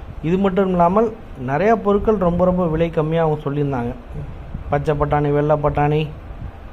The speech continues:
பச்சை பயிறு, இப்படி எல்லாமே. So, அதனால மறக்காம அந்த தாண்டூருங்கிற ஏரியாவுக்கு ஒரு தடவை விசிட் பண்ணி விலை நிலவரத்தை நம்ம கொஞ்சம் செக் பண்ணி பார்க்கலாம் மக்களே.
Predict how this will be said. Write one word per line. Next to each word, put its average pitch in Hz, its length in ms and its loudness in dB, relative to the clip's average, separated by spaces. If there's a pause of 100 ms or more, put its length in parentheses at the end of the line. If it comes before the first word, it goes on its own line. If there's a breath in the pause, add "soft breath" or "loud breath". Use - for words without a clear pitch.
(180)
பச்சை 143 260 0
பயிறு, 147 460 2 (400)
இப்படி 135 200 -6
எல்லாமே. 185 520 4 (760)
So, 131 80 -6
அதனால 160 500 2 (720)
மறக்காம 160 400 4
அந்த 180 300 2 (140)
தாண்டூருங்கிற 190 500 4
ஏரியாவுக்கு 165 640 2 (160)
ஒரு 147 160 2
தடவை 156 300 2
விசிட் 190 220 -2
பண்ணி 190 380 2 (640 loud breath)
விலை 175 220 0
நிலவரத்தை 170 360 2
நம்ம 175 220 0
கொஞ்சம் 143 260 0
செக் 147 200 0
பண்ணி 190 180 2
பார்க்கலாம் 139 400 2
மக்களே. 131 360 -2